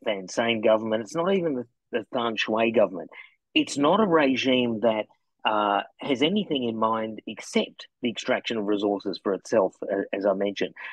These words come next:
So in other words, there's no cost, it seems to me, that they're willing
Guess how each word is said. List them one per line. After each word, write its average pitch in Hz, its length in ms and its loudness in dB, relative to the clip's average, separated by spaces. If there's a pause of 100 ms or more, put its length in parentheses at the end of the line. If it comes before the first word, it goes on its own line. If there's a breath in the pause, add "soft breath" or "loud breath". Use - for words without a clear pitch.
So 156 180 4
in 165 60 6
other 180 140 4
words, 139 400 4
there's 147 240 4
no 214 320 2 (180)
cost, - 640 -4 (460)
it 120 120 -6
seems 117 320 -2
to 110 80 -10
me, 104 260 2
that 110 180 -2
they're 107 220 2 (260 soft breath)
willing 131 640 0